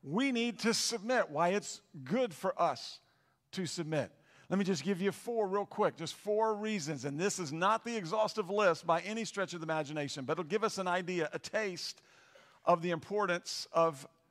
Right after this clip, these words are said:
this act of submitting. First, we submit because it's God's will for us. And, and we really don't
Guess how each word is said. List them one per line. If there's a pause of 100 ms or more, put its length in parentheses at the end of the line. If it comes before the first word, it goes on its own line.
(360)
this (600)
act
of
submitting.
First,
we
submit
because
it's
God's
will
for
us.
And, (340)
and
we
really
don't